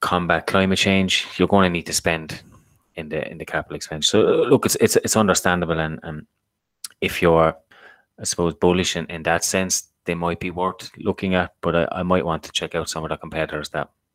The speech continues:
that may be ahead in that. But no, really, really nice choice, and you've raised the bar for me. Next week, I, I need to go and, and do some research.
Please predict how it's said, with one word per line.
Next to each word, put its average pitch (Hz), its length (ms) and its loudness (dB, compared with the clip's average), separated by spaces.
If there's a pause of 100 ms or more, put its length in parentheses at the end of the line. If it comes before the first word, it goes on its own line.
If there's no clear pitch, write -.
that - 140 -12
may 78 160 -6
be 78 160 -6
ahead 143 200 -8
in 76 260 -12
that. 73 180 -10
But 76 240 -8
no, 104 140 -2
really, 110 320 0 (100)
really 110 220 2
nice 104 220 4
choice, 98 360 6
and 87 140 -2 (480)
you've 87 160 -4
raised 98 240 4
the - 40 -4
bar 95 220 4
for - 140 -6
me. 90 120 2
Next 92 240 0
week, 92 180 -4
I, 85 140 -6
I 85 100 -12
need 82 180 -10
to 78 80 -10
go 82 200 -6
and, 80 120 -12 (240)
and 80 180 -14 (960)
do 85 100 -8
some 82 180 -8
research. 80 480 -4